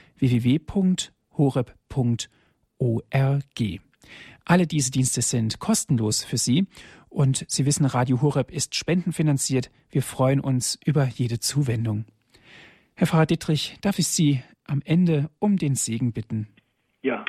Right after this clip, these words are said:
Speaker 2: gerne. Barmherziger Gott,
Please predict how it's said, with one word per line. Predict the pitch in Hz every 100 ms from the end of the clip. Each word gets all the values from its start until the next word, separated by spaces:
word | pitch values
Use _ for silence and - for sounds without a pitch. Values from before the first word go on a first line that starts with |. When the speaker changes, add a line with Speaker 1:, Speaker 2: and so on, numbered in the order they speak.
| -
Speaker 2:
gerne. | 123 107 98 92 _ _ _ _ _ _ _ _ _ _ _ _ _ _ _ _ _ _ _ _ _ _ _ _ _ _ _ _
Barmherziger | 170 165 151 160 156 143
Gott, | 127 127 -